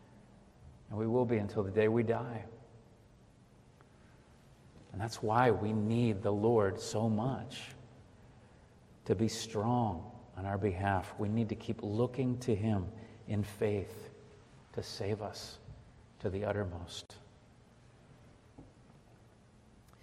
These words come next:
Well, Jacob then spoke to this person, uh, after he'd given him his new name, and he says, "Please tell me your name." And the person replied,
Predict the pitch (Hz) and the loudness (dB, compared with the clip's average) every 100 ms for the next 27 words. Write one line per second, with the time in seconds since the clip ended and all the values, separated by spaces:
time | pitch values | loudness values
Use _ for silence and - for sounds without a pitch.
0 | - - - - - 113 127 135 139 110 | -20 -20 -20 -20 -6 0 6 6 8 6
1 | 110 - - 151 151 113 113 - - 151 | 6 6 12 12 10 8 8 8 8 8
2 | 160 120 101 101 - - - - - - | 8 4 4 0 -6 -12 -16 -18 -20 -20
3 | - - 92 98 107 127 - 123 104 95 | -20 -14 -10 0 2 2 4 4 4 2
4 | - - - - - - - - - - | -10 -16 -18 -20 -20 -20 -20 -20 -20 -20
5 | - 120 104 139 143 117 110 95 123 117 | -4 -2 6 6 8 6 6 6 6 8
6 | 120 160 131 107 104 107 - 123 110 - | 8 8 6 6 2 0 6 8 8 6
7 | 175 185 - 151 147 139 156 190 - 104 | 6 6 8 8 8 6 6 6 6 4
8 | 87 90 - - - - - - - - | -2 -8 -14 -20 -20 -20 -20 -20 -20 -20
9 | - - - - - - - - - - | -20 -20 -20 -20 -20 -20 -20 -20 -20 -20
10 | - - - - 101 - 117 - 95 90 | -20 -20 -20 -12 -6 0 0 0 -2 -2
11 | - 92 | 2 0